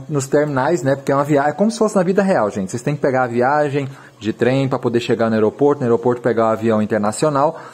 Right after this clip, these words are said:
e viajar pra lá. Tudo isso vai ter um gasto, um consumo de, de U P X, né? Então, pra quem colocou algum dinheiro no jogo,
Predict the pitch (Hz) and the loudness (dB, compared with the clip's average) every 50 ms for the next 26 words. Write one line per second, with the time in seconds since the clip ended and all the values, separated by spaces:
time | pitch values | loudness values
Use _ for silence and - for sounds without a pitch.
0 | - - - 226 240 190 180 180 175 170 156 147 139 139 139 175 214 202 143 107 | -12 -6 -2 -2 0 2 2 2 2 2 2 0 0 0 0 0 2 2 0 0
1 | 98 - - - - - - _ _ - - 202 240 208 214 196 190 180 165 160 | -2 -4 -10 -18 -20 -20 -20 _ _ -4 0 0 2 4 4 2 2 2 0 -2
2 | 156 156 151 147 143 127 107 113 113 123 160 165 - 135 117 - 127 120 110 - | 0 2 0 0 0 0 0 0 0 -2 -2 -4 -4 -6 -4 -2 -4 -4 -2 -2
3 | - 127 120 107 117 120 131 - - 117 104 110 113 117 113 113 113 - 117 113 | -2 -2 -2 0 0 0 0 0 -2 -4 -2 0 2 2 2 2 0 0 -2 -2
4 | - - 147 180 180 147 131 120 147 170 - - - - - - - - - - | -2 0 0 0 0 0 0 0 0 -2 -4 -10 -20 -20 -20 -20 -20 -20 -10 -8
5 | 117 107 - 156 185 180 175 156 135 - 175 190 202 - - 160 147 135 135 - | -6 -2 0 0 0 0 0 -2 -2 -2 0 0 0 2 2 2 2 2 2 2
6 | 139 131 120 117 - 123 120 113 98 110 107 104 131 180 180 135 107 104 98 92 | 2 2 2 2 0 -2 -4 -4 -2 0 2 2 4 4 2 2 0 -2 -4 -2
7 | 92 120 156 180 151 104 98 90 | 0 2 2 2 2 0 -2 -6